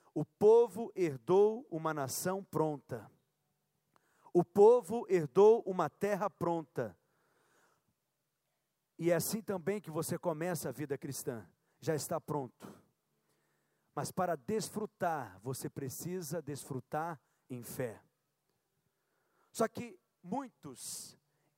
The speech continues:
por exemplo, estão tentando lá na frente serem salvos. Acredite em mim, você começa a vida cristã como salvo, porque você nasceu de novo, você nasceu de Deus. Amém, meus irmãos?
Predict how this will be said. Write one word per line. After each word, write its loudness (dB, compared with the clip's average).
por 4
exemplo, -4
estão -4
tentando -4
lá 2
na 4
frente -6
serem 8
salvos. 0
Acredite -10
em -12
mim, -12
você -8
começa -8
a -4
vida -10
cristã -8
como -2
salvo, -8
porque -6
você -4
nasceu -4
de -12
novo, -4
você 0
nasceu -4
de -8
Deus. -10
Amém, -6
meus -4
irmãos? -12